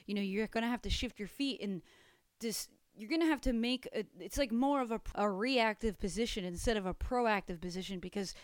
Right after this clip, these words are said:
you have to react to where the defense goes. If he tries to juke inside, you can either take him inside,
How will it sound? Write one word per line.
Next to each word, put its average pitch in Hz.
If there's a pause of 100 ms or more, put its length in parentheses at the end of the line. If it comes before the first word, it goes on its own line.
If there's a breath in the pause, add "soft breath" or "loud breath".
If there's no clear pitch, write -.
(120)
you 208
have 202
to 214
react 202
to 220
where 202
the 190
defense 180
goes. 208
If 180
he 226
tries 214
to 185
juke 202
inside, 214 (420 loud breath)
you 214
can 240
either 220
take -
him 208
inside, 208